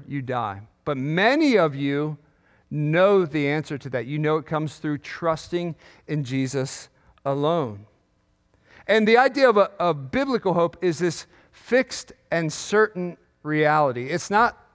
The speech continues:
it's not at all like how we use hope. So on Friday, when we were making a decision about the weather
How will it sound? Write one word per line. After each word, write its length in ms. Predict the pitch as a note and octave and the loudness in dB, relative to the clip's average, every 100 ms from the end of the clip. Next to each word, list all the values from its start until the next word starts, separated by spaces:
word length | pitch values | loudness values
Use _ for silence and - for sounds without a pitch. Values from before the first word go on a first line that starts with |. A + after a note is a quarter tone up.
| _ | _
it's 220 | - C3+ G3 | -16 -8 0
not 220 | G#3 G3 | 2 2
at 100 | E3 | 0
all 340 | - G#3 G#3+ | 2 4 4
like 480 | F3+ D#3+ D3+ - - | 4 2 0 -8 -10
how 160 | C3+ D3+ | -2 -2
we 180 | D#3 | 0
use 340 | E3 D3+ C#3 - | -2 -2 -4 -6
hope. 280 | D3 A#2+ - | -6 -6 -6
So 300 | E3 D3+ C#3+ | -2 0 0
on 180 | D3+ | -4
Friday, 480 | C#3 - F3 E3+ E3 | -4 0 2 2 0
when 160 | C#3+ C#3+ | -2 -2
we 80 | C#3+ | -2
were 20 | |
making 280 | D3+ D3+ D3 | -2 -2 -4
a 20 | |
decision 420 | C3 D#3+ C3+ C#3+ | -6 -6 -6 -4
about 360 | C3 C#3 C3 - - - - | -2 0 -2 -6 -20 -14 -6
the 100 | C#3+ | -2
weather 640 | C#3+ D3+ D3 C#3+ C#3 - | 2 2 4 2 2 -4